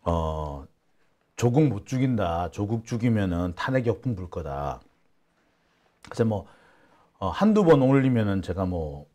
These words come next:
그러려니 하겠는데 계속 반복해서 올리고 계신데요. 아, 참 검찰을 너무,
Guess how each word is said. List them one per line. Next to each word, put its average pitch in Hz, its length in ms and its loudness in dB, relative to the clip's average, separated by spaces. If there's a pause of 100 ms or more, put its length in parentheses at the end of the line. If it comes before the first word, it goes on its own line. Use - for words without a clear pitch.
(120)
그러려니 110 400 -2
하겠는데 85 360 -8
계속 95 220 -10
반복해서 120 500 0
올리고 107 260 -2
계신데요. 85 680 -8 (1400)
아, - 680 -4
참 139 480 -2 (180)
검찰을 151 600 4
너무, 110 720 2